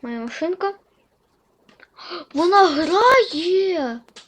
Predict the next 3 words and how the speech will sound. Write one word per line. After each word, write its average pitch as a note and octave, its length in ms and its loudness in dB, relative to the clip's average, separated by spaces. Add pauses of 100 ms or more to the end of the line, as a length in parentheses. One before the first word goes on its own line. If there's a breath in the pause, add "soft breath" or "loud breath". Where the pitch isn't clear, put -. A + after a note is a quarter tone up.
(720 loud breath)
Грає D#4+ 560 -2
у F#4+ 160 -2
ноутбук. F4+ 1080 -2